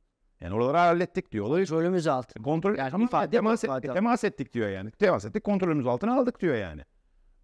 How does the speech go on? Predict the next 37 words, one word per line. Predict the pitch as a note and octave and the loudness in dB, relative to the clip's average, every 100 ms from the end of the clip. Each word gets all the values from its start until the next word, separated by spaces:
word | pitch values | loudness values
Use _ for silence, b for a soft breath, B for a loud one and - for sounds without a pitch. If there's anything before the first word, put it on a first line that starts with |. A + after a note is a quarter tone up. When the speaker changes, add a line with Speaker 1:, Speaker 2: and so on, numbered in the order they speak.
| - | 0
Speaker 1:
Çok | F3 C3+ | 0 0
ciddi | C#3+ G#3+ | -4 -4
bir | |
suçlama. | G3 D3+ - E2+ - _ _ _ _ | -4 -8 -8 -8 -10 _ _ _ _
Tabii | - F#2+ | -8 -2
beş | C#3+ - | 0 0
yıl | D3+ | 0
önce | D3+ D3 | -2 -2
de | |
olabilir | G#2 G#2 F#3+ | -4 -4 -2
ama | D#3+ A#2 | 0 2
beş | D#3 | 0
yıl | E3+ | 0
önce | D#3 | 0
olan | D#3+ D3+ C#3+ | 0 0 -2
bir | |
suçlama | D3+ D3 D3+ | -4 -6 -2
eğer | D3+ A#2 | -2 -2
bugün | D3+ F3+ C3+ - _ _ _ _ _ _ - | 0 2 0 -2 _ _ _ _ _ _ -10
vücut | B2+ C#3+ - | -6 -6 -4
bulduysa | D3 D#3+ E3+ F#3+ | -2 0 0 0
ben | D#3 D3 | 0 0
bunun | D3+ F3 | 0 2
araştırılması | C#3+ - D3 D#3 - | 0 -2 -2 -2 0
gerektiğini | G3 - A#2+ | -2 -2 -4
düşünüyorum. | - F2+ E2 E2+ | -4 -8 -8 -8
Yani | F2 E2+ | -8 -6
bu, | G2 F#2+ _ _ _ _ _ | -6 -6 _ _ _ _ _
e, | E2+ F2 - | -10 -8 -6
adli | G2 A2 E3 | -4 0 0
bir | |
konu | - G#2+ C3 - | 0 -4 -4 -8
günün | G2+ G2+ | -6 -4
Speaker 2:
Yani | A#2+ C#3 | -4 -4
Speaker 1:
sonunda. | F#2 A2+ | -4 -2
Speaker 2:
Ali | D3+ F3 | 0 -2
Koç'un | F#3 F3+ G3 F3+ | -2 -4 -2 -6